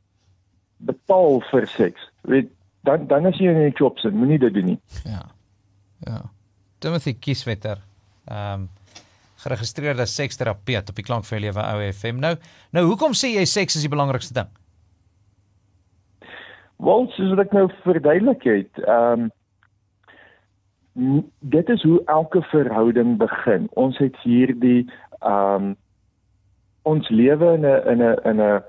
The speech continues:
Speaker 1: eh, in 'n samelewing waar ons ouers nie meer vir ons kies wie ons trou nie.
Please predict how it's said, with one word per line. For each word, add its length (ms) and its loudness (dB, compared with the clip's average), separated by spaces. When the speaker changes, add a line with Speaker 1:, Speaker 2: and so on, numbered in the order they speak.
Speaker 1:
eh, 400 -8
in 160 2
'n 60 2
samelewing 920 2
waar 420 2
ons 240 0
ouers 460 2
nie 140 0
meer 420 4
vir 180 2
ons 500 -2
kies 460 -2
wie 340 2
ons 320 0
trou 320 0
nie. 240 -6